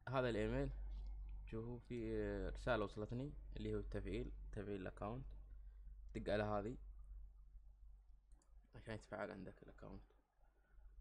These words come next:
خلاص الحين عندك شغال مية بالمية. نرجع للبرنامج، شفتوا اشتغل خلاص.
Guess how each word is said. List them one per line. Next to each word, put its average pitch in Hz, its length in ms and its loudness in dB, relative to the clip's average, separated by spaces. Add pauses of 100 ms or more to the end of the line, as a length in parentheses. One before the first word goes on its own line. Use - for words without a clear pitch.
(1040)
خلاص - 380 -6
الحين 117 220 -4
عندك 107 260 -2 (440)
شغال 110 340 -2
مية 101 160 -2
بالمية. 95 340 -4 (800)
نرجع 110 300 2
للبرنامج، 101 600 2 (2750)
شفتوا - 240 -10
اشتغل 80 300 -4
خلاص. - 340 -6